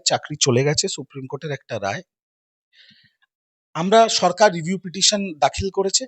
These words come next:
সেই রিভিউ পিটিশনে ভারতবর্ষের তাবড় তাবড় আইনজীবী, অভিষেক মানু সিংভি থেকে কপিল সিব্বল, তারা সরকারের পক্ষে দাঁড়াবে। যদি রিভিউ পিটিশনকে সুপ্রিম কোর্ট মান্যতা দেয়, তাহলে তো তারা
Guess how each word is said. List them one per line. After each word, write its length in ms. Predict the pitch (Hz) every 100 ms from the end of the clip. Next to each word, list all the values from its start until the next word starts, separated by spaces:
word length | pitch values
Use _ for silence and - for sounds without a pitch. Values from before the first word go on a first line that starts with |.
| _ _ _ -
সেই 220 | - 226
রিভিউ 300 | 175 170 202
পিটিশনে 460 | 208 202 202 220 220
ভারতবর্ষের 600 | 151 170 170 185 - 202
তাবড় 280 | 160 151 180 -
তাবড় 240 | 185 180
আইনজীবী, 420 | 147 160 151 170 196 - - -
অভিষেক 400 | 120 151 - 175
মানু 180 | 170 170
সিংভি 300 | - 175 185
থেকে 220 | 185 175
কপিল 340 | 175 151 175 175
সিব্বল, 420 | - 156 180 220 _ _ - - _ _ -
তারা 380 | 165 170 185 185
সরকারের 480 | - 165 - 170 180 -
পক্ষে 260 | - -
দাঁড়াবে। 360 | 147 139 151 208 - - - - 135
যদি 280 | 180 220
রিভিউ 300 | 196 185 214
পিটিশনকে 520 | 214 196 - 208 202 202
সুপ্রিম 360 | 185 151 180
কোর্ট 180 | 185 196
মান্যতা 380 | 156 156 170 185
দেয়, 100 | 190
তাহলে 220 | - 214 214
তো 60 | 202
তারা 220 | 208